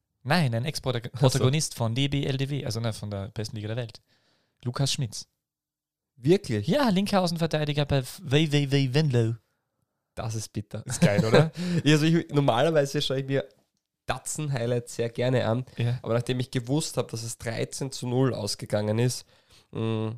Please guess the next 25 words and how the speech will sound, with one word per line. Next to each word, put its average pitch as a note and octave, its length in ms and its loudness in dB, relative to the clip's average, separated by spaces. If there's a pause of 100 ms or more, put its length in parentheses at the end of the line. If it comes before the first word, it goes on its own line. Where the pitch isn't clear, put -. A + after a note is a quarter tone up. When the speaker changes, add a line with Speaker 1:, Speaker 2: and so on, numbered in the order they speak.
Speaker 2:
habe A2+ 80 2
ich A#2+ 60 4
mich A#2+ 120 0
dazu A#2+ 240 -2
entschieden, A#2 420 -2
es A2 80 -6
zu - 120 -10
lassen, G#2+ 440 -4
weil G#2 120 -4
es G#2+ 120 -6
war G#2+ 100 -2
mir A2 120 0
einfach G#2+ 300 -6
zu - 180 -6
zeitaufwendig. G2 880 -4 (440)
Speaker 1:
Ja, B2 140 2
ich C#3 140 2
hab D#3 100 0
genau C3 300 2
das C#3+ 180 0
gemacht. C#3 320 -4
Ich A#2+ 60 -2
hab, - 160 -8
äh, A2+ 320 0
ich, A#2 120 -6